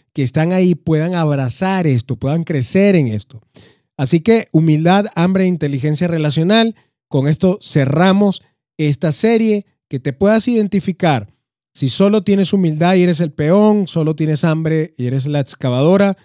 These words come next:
eh, el, inteligencia relacional y eres el seductor, dos de tres. Tengo humildad y hambre y fácilmente puedo armar un lío sin quererlo. Tengo inteligencia relacional y humildad, me está faltando hambre.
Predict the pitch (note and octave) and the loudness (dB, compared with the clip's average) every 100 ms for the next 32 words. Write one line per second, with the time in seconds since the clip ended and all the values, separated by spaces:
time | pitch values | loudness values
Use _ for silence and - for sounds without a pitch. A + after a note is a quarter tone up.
0 | _ _ _ _ - D3+ D#3 D#3 D#3 - | _ _ _ _ -2 2 6 6 4 2
1 | C#3+ C#3+ C#3 C3+ C#3 D3+ - C#3+ C3 B2 | 0 0 0 -2 -4 -8 -2 0 0 2
2 | D#3+ D3+ F3 E3 C#3 C#3 C3 C#3+ E3 F3 | 2 2 2 0 0 0 0 0 0 -2
3 | C3+ C#3 C#3+ C3+ C#3+ B2+ C3+ B2+ A#2+ G#3 | -2 -2 -2 -4 -8 -6 -4 -6 0 2
4 | A3 G#3 _ _ _ _ _ - D#3 D#3 | 2 0 _ _ _ _ _ 0 2 2
5 | D#3 G3 G#3+ A3 - - _ _ _ _ | 2 2 4 2 -2 -14 _ _ _ _
6 | _ D3 F3+ F3 D#3 D#3+ E3+ E3+ E3+ E3+ | _ 0 2 4 2 2 2 2 2 0
7 | E3+ F3 - B2+ - D3+ F3+ E3+ D3+ D#3 | 0 -4 -6 -6 -4 -4 -2 -4 -4 -4
8 | D#3 D3+ D#3 D#3 D3+ D3 D3+ D#3 D#3 D3+ | -2 0 0 -2 0 0 0 0 0 -2
9 | B2+ C3+ F3+ G#3 G#3+ A3 - _ _ _ | -4 -2 0 0 0 -2 -6 _ _ _
10 | _ - E3+ F3+ E3 D#3 C#3 D#3 E3+ E3+ | _ -2 2 2 2 0 0 0 0 0
11 | D3+ C#3 C#3+ D3 E3 D#3 C#3+ D#3 D#3+ D3 | -2 0 0 0 0 -2 -2 -2 -2 -4
12 | C#3+ D3 C#3+ C#3+ D#3+ G#3 G#3 G#3+ | -4 -6 -4 -2 0 2 0 -2